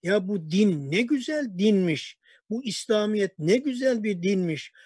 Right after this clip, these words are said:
Avrupa'daki bu insanlar ne güzel insanlarmış." diyecek yüzlerce çocuğa kurbanı hakkal yakın ay-, anlatmış olacağız, göstermiş olacağız.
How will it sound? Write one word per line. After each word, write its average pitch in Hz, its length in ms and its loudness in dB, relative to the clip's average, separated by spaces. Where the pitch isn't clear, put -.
Avrupa'daki 240 840 0
bu 220 120 -4
insanlar 208 760 0
ne 165 240 0
güzel 254 480 0
insanlarmış." 180 960 -2
diyecek 196 360 4
yüzlerce 214 840 0
çocuğa 226 540 0
kurbanı 208 680 2
hakkal 202 580 0
yakın 247 400 2
ay-, 226 240 -2
anlatmış 294 540 -8
olacağız, 151 540 -8
göstermiş 220 600 4
olacağız. 147 520 -6